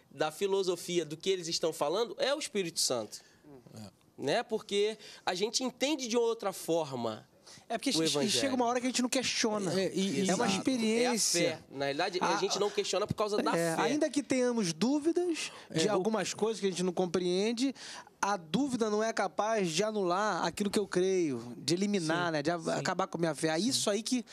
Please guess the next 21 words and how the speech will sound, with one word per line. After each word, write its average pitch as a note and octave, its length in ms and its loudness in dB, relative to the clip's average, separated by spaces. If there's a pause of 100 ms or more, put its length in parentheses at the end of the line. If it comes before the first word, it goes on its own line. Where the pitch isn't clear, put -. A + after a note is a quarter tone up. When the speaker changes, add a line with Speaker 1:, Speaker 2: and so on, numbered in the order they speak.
(160)
Speaker 2:
Sim. - 120 -4
Speaker 3:
acho A2+ 140 -2
que - 80 -10
pode G#3 240 0
ser G2+ 160 2
o, G2+ 80 2
o, F#3+ 540 0
o F3+ 60 4
start. - 640 -2
Speaker 2:
A D#3+ 120 2
grande G3+ 260 0
questão D#3+ 720 0
é B2+ 260 0
que - 160 -2
nós D3+ 300 0
temos C3 400 0
realmente D3 420 0
no D3 80 0
campo D3+ 260 -4
da B2 120 0
filosofia A2 720 -2